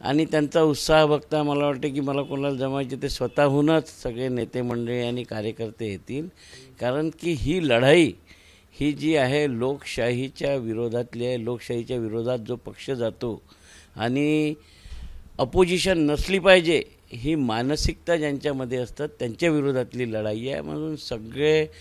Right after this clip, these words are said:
आमचे घटक पक्ष इंडियातले एकजूट होऊन ही लढाई लढत आहे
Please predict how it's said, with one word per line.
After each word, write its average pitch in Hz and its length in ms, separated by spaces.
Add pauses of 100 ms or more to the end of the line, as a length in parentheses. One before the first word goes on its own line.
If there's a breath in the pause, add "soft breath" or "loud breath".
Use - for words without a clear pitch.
(280 loud breath)
आमचे 123 280
घटक 113 440
पक्ष 127 280
इंडियातले 120 760
एकजूट 113 640
होऊन 117 340 (440 soft breath)
ही 107 120
लढाई 110 260
लढत 107 380
आहे 107 400